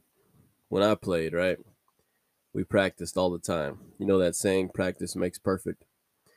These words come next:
I thought about why we practice, you know, to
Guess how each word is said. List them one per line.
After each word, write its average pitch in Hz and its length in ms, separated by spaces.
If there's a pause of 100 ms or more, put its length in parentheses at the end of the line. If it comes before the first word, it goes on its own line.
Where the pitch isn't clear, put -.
(400)
I - 80
thought 104 240
about 92 360 (500)
why 110 340
we 104 180
practice, - 720 (280)
you 98 100
know, 90 240
to 87 440